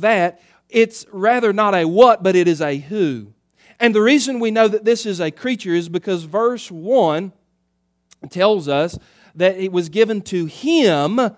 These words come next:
the key to the bottomless pit. Now, we don't have to guess who the identity of this fallen creature is. It's none other than Satan.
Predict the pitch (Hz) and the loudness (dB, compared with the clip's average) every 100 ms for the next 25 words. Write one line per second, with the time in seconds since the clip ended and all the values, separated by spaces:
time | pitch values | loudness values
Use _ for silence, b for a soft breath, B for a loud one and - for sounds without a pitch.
0 | _ _ _ _ _ _ _ _ _ _ | _ _ _ _ _ _ _ _ _ _
1 | _ _ _ 147 - 175 147 127 - 151 | _ _ _ -12 -2 0 0 -2 -6 -6
2 | 139 127 131 143 135 120 120 - 139 110 | -4 -8 -4 -2 -2 -6 -12 -14 -16 -10
3 | 160 185 196 226 208 190 165 170 190 - | -4 0 0 0 -2 -4 -4 -2 -2 -2
4 | 208 180 180 165 160 214 196 147 151 165 | -6 -2 0 0 0 0 -2 -4 -6 -2
5 | 190 196 160 151 - b b b b 180 | 4 6 4 0 -10 b b b b -2
6 | 170 - 175 156 143 190 185 170 160 139 | 0 2 2 2 -2 -2 -2 -2 -2 -2
7 | 165 - 185 180 175 160 147 147 - 214 | -4 -4 -2 0 0 -2 -6 -10 0 2
8 | 165 117 98 | 2 -2 -20